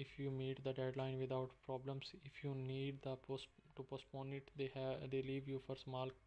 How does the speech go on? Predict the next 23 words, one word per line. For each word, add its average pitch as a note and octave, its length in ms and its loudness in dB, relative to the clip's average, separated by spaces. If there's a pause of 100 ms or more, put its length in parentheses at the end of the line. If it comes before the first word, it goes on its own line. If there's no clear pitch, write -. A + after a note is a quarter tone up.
commission C3+ 440 -6
depending C3 440 -2
on B2+ 100 -2
the B2+ 80 0
extra B2+ 260 -2
time। C3 260 0 (600)
Excellent C#3+ 580 -2
app, C3 220 2
works C3 400 0
perfectly. C3+ 580 -4
Excellent C#3 600 -4
instu-, - 280 -4 (140)
ins-, - 320 -6 (160)
intuitive, C3+ 600 -2 (120)
easy C3+ 220 0
to C#3 100 0
use. C3+ 380 4
It's - 160 -4
cool, C#3 260 0
but C3+ 220 0
the C3+ 80 0
in-, C3 120 -2 (300)
interest C3 540 -6